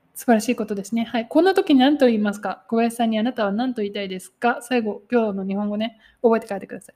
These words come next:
お疲れ様でした。いいですか？いつも使う時ね、仕事の終わり、お疲れ様ですと言います。お疲れ様です。お疲れ様です。でも、小林さん、今日で、これで終わりでしょう、お仕事。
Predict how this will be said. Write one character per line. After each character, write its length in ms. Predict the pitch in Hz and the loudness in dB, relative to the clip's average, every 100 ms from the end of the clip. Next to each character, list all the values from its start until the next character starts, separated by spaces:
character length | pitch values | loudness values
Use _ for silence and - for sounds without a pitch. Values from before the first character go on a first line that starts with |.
| _ | _
お 60 | 185 | -20
疲 300 | - - 214 | -16 -6 -4
れ 80 | 214 | -4
様 260 | 220 226 | -4 -4
で 160 | 226 226 | -4 -8
し 60 | - | -10
た。 240 | 196 _ _ _ _ _ _ _ _ 131 _ - _ _ _ _ _ _ - | -14 _ _ _ _ _ _ _ _ _ _ -20 _ _ _ _ _ _ -4
い 60 | 320 | -2
い 20 | |
で 80 | - | -2
す 80 | |
か？ 160 | - 196 _ 381 | -8 -20 _ -4
い 140 | 415 | -4
つ 220 | - 466 381 | -4 0 2
も 520 | 294 302 392 - - _ _ _ _ | 4 2 0 -6 -18 _ _ _ _
使 320 | - - 233 | -10 -2 0
う 80 | 226 | 0
時 240 | 226 214 196 | -4 -8 -8
ね、 240 | 240 311 | -6 -6
仕 180 | - 196 | -8 -4
事 260 | 208 214 220 | -4 -2 -2
の 160 | 226 | 0
終 20 | |
わ 100 | 233 233 240 | 0 0 -4
り、 40 | - | -10
お 60 | |
疲 180 | - 226 | -8 -4
れ 100 | 226 | -4
様 280 | 240 240 220 | -2 -2 0
で 260 | 226 294 | 0 -2
す 100 | 311 | -4
と 100 | - | -6
言 80 | 208 | -6
い 40 | 180 | -6
ま 120 | 185 | -12
す。 100 | _ - | _ -18
お 100 | - | -10
疲 60 | |
れ 60 | 190 | -10
様 240 | - 190 | -8 -6
で 180 | 202 247 | -2 -2
す。 100 | 240 196 | -4 -16
お 20 | |
疲 200 | - 202 | -10 -8
れ 80 | 196 | -8
様 320 | 202 196 185 | -6 -6 -4
で 180 | 247 247 | -4 -6
す。 140 | - - - - | -6 -18 -20 -8
で 100 | 226 | -2
も、 500 | 202 208 247 277 _ _ _ _ _ _ _ _ _ - | 0 0 -2 -4 _ _ _ _ _ _ _ _ _ -2
小 100 | 240 | 2
林 360 | 254 302 294 - | 4 4 2 2
さ 120 | 269 | 2
ん、 140 | 269 | 2
今 320 | - 320 277 | 2 2 4
日 60 | - | 0
で、 220 | 165 170 _ _ | -8 -16 _ _
こ 140 | - 277 | 2 4
れ 80 | |
で 100 | 277 | 6
終 100 | 262 | 4
わ 100 | 262 269 | 4 2
り 80 | |
で 80 | 269 | 0
し 100 | 269 | -2
ょ 60 | 330 | -4
う、 20 | |
お 40 | 262 | -4
仕 100 | 208 | -6
事。 300 | 180 185 | -8 -14